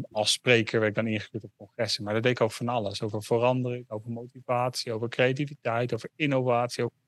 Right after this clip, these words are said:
van alles. En ik heb nu gezegd, "Nee, ik ga maar over twee dingen spreken. Leiderschapsontwikkeling en persoonlijke groei." Dat zijn, weet je, en werkgeluk, dat hoort daarbij. En, eh, eh, eh, omgaan met verandering hoort daarbij. De essentie is leiderschap en persoonlijke groei. Dus leiderschap en persoonlijk leiderschap, zou je kunnen zeggen.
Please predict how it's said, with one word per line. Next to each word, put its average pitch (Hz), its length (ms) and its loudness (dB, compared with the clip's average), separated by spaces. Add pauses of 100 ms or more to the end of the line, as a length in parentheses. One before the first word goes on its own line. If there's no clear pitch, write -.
(280)
van 117 200 -4
alles. 104 380 -6 (280)
En 117 100 0
ik 120 80 0
heb - 180 0
nu 139 160 2
gezegd, 175 320 4
"Nee, 117 200 2 (280)
ik 160 160 -4
ga 196 100 4
maar 165 120 8
over 127 180 6
twee 160 180 4
dingen 127 180 0
spreken. 147 380 4
Leiderschapsontwikkeling 117 800 0
en - 60 -20
persoonlijke 107 340 -4
groei." - 180 -20 (1200)
Dat 131 180 6
zijn, 151 220 4
weet 147 120 4
je, 170 80 6
en 135 100 6
werkgeluk, 151 640 6
dat 127 140 2
hoort 123 200 4
daarbij. 117 500 4
En, 117 160 -2
eh, 151 120 -4 (120)
eh, 120 280 -2
eh, 117 220 -4
omgaan 123 280 -4 (140)
met - 160 -6
verandering 127 400 2
hoort 110 160 -4
daarbij. 110 360 0 (280)
De 107 80 -8
essentie 160 340 2
is 120 80 -4
leiderschap 117 360 2
en - 60 -20
persoonlijke - 380 -8
groei. - 180 -20 (360)
Dus 113 100 -2
leiderschap 131 400 6
en 117 80 2
persoonlijk 104 400 0
leiderschap, - 400 -6
zou 104 140 -2
je 98 60 -12
kunnen 104 200 -10
zeggen. - 200 -20